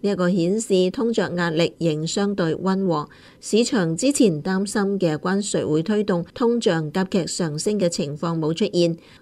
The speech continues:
剔除波動較大嘅食品同能源價格後，七月份嘅核心C P I同比升幅達到百分之三點一。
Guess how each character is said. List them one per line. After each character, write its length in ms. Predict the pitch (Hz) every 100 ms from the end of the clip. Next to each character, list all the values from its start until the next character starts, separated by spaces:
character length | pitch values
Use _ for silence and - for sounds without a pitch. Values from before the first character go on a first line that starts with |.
| -
剔 160 | - 262
除 240 | 254 208 170
波 180 | 226
動 180 | 233 180
較 180 | 185 190
大 180 | 185 160
嘅 220 | 160 170
食 180 | - 165
品 340 | - 156 185
同 260 | 202 185 147
能 220 | 165 156
源 300 | 160 156 156
價 180 | 175 170
格 160 | 170 170
後， 320 | 190 165 165 - - -
七 180 | - 254
月 140 | 185
份 280 | 175 170 160
嘅 80 | 175
核 100 | 165
心 260 | 165 214 220
C 200 | 233 233
P 100 | 226
I 260 | 220 220 226
同 280 | 175 143
比 220 | 147 151 156
升 240 | - 214
幅 140 | 233
達 180 | 226 170
到 240 | - 160 -
百 140 | - 180
分 200 | 175 139
之 140 | 175
三 260 | 185 185 190
點 200 | 156 147
一。 320 | 185 190 -